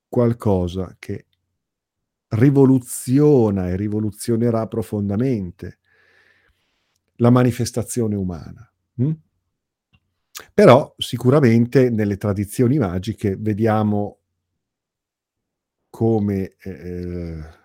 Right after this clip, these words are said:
la Cabala e annessi e connessi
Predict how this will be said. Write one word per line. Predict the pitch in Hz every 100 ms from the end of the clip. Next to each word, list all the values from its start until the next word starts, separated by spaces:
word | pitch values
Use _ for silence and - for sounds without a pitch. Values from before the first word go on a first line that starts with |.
| _ _
la | 104 92
Cabala | 123 123 101 87 85 82 87 _ _ _ _ _ _ _ _ _
e | 120 113 - _ _ _ _ _ _ _ _ _ _ _ _ _ _ _ _ _ _ _ _
annessi | 120 110 120 123 - 107
e |
connessi | - 127 113 90 73 - - 101